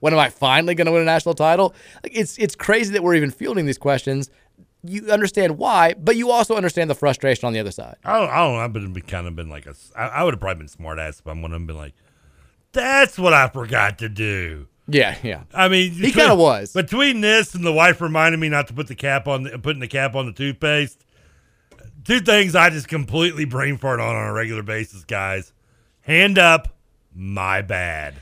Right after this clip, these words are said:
Speaker 1: He kinda did when he was talking
Speaker 2: <laughs>
Speaker 1: about
Speaker 2: I mean,
Speaker 1: in, during U of L's, uh, media day where he was like, you know,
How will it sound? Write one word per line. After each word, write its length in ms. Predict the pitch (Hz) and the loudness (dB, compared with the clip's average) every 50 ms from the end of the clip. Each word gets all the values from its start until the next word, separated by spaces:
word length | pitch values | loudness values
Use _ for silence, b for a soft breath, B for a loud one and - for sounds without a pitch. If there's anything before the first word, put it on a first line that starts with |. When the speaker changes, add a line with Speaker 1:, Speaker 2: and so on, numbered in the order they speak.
| _ _ _ | _ _ _
Speaker 1:
He 100 | - 185 | -4 -4
kinda 300 | 185 - - - 254 202 | -2 -2 -2 0 0 0
did 240 | 143 135 165 165 147 | 2 4 4 4 4
when 80 | 143 139 | 4 4
he 60 | 143 | 4
was 100 | 139 - | 4 4
talking 300 | - 147 139 131 139 131 | 6 4 4 4 4 0
Speaker 2:
<laughs> 20 | |
Speaker 1:
about 320 | 127 123 131 127 127 131 143 | 2 4 6 6 6 4 2
Speaker 2:
I 40 | 151 | -2
mean, 180 | 135 - 135 139 | -8 -8 -4 -2
Speaker 1:
in, 180 | 147 147 147 147 147 | -2 -2 -2 -4 -4
during 360 | 147 143 147 151 147 143 143 | 0 2 4 4 4 2 0
U 100 | 135 143 | 0 0
of 100 | 147 131 | 0 2
L's, 360 | 139 135 127 127 123 - - - | 4 4 4 4 2 -2 -8 -8
uh, 180 | 127 123 110 110 | -8 -8 -8 -4
media 280 | 120 139 135 131 123 | -4 -2 0 0 0
day 240 | 107 110 104 104 101 | 0 0 0 0 0
where 120 | 98 101 | -2 -2
he 80 | 101 117 | -4 -2
was 160 | 110 107 95 | -4 -4 -2
like, 240 | 101 107 107 98 - | -2 -2 -2 -2 -4
you 60 | - | -4
know, 320 | 110 98 95 95 98 98 | -4 -4 -4 -6 -8 -10